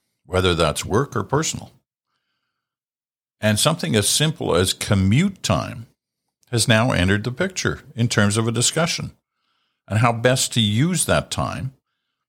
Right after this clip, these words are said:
if it doesn't exist anymore, which for many people it doesn't because they're working from home.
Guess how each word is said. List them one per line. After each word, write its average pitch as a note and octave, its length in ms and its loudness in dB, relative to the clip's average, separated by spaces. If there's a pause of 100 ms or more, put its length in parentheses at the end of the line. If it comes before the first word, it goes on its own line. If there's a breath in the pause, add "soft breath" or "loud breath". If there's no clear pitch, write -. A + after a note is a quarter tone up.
(960)
if A#2 180 -2
it B2 100 0
doesn't C3 260 2
exist A#2+ 400 0
anymore, D#2 460 0 (120)
which A2 220 0
for A2 100 4
many A#2+ 220 4
people A2+ 320 2
it F#2+ 120 0
doesn't G#2+ 360 2
because F2 260 -4
they're G2 100 2
working F#2+ 360 0
from F2 180 0
home. F2 320 0